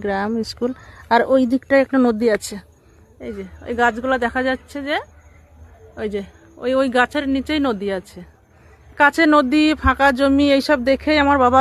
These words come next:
জায়গাটা পছন্দ করে কিনেছিল। স্টেশনটা অবশ্য কাছাকাছি, এই স্টেশন পার হলেই বাজার টাজার সবই আছে, বাজার, তারপরে,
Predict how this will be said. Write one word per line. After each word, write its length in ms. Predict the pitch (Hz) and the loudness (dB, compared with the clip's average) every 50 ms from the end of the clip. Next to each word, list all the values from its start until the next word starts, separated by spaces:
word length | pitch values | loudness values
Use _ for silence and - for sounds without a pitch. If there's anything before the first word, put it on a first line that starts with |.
| 262 247 | 4 2
জায়গাটা 320 | 269 240 247 233 262 269 277 262 240 - - - - - | 2 2 2 2 4 4 4 2 0 -4 -12 -14 -10 -10
পছন্দ 240 | 226 - 269 269 277 285 - | -6 -2 0 0 2 2 2
করে 120 | 302 294 - - | 0 -2 0 0
কিনেছিল। 460 | 294 277 285 285 285 - 294 277 294 320 381 440 440 - - - - - - - - - - - - - - - - - - - | 2 2 2 2 0 0 0 2 4 4 4 2 0 -6 -14 -18 -18 -18 -18 -20 -20 -20 -20 -20 -18 -16 -14 -14 -14 -14 -12 -8
স্টেশনটা 360 | - - 311 - 349 349 370 370 | -4 -2 0 2 2 4 4 4
অবশ্য 160 | 359 349 - 381 - | 4 2 0 2 2
কাছাকাছি, 420 | 339 320 - 359 330 330 269 - 311 330 | 2 2 2 2 2 2 2 2 0 0
এই 60 | 320 269 | 0 0
স্টেশন 260 | 311 294 - 320 311 294 - | -2 0 0 0 0 2 4
পার 120 | 294 277 285 | 4 4 4
হলেই 200 | 294 294 294 302 277 277 | 4 2 2 2 4 4
বাজার 200 | 269 277 277 254 - | 4 2 2 0 0
টাজার 220 | 277 262 269 269 - - | -2 0 -2 -2 -2 -4
সবই 220 | 262 254 254 277 269 247 | -6 -4 -2 0 0 0
আছে, 200 | 226 - - 247 240 233 226 | 0 -2 -4 -6 -4 -2 -2
বাজার, 320 | 226 226 214 233 233 233 233 226 - | -2 0 2 2 2 2 0 0 -2
তারপরে, 340 | 226 214 214 226 220 226 | -4 -2 -2 -2 -2 -2